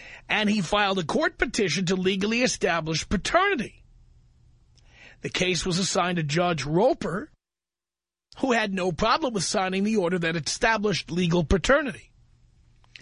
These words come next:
But he said he was troubled by the position in which it left Mister Samuels. The judge questioned Mister Wallace and Miz Hope about when they first suspected Mister Wallace was the biological father.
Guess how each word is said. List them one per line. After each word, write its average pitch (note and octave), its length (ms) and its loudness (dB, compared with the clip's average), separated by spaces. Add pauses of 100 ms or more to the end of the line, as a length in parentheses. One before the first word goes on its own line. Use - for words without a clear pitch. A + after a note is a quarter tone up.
(280)
But B3+ 140 0
he C4+ 100 0
said C4 220 2
he B3+ 80 -4
was G3+ 200 -4
troubled F#4 520 0
by G3 160 0
the F3+ 140 -2
position F#3+ 800 0
in B3 180 2
which A3+ 220 0
it G3+ 100 -2
left F3+ 240 2
Mister F3 340 0
Samuels. - 1080 -2 (1300)
The E3 100 -6
judge F3+ 420 0
questioned G#3+ 560 0
Mister F3+ 260 0
Wallace E3+ 480 0
and F#3+ 260 -2
Miz F#3+ 540 -2
Hope G3+ 460 0 (600)
about G#3 280 0
when A3 140 0
they G#3+ 160 0
first F4 340 0
suspected G#3+ 520 -2
Mister G3+ 280 -2
Wallace F#3+ 420 0
was F#3+ 140 0
the G3+ 80 0
biological E3+ 640 0
father. G#3+ 480 0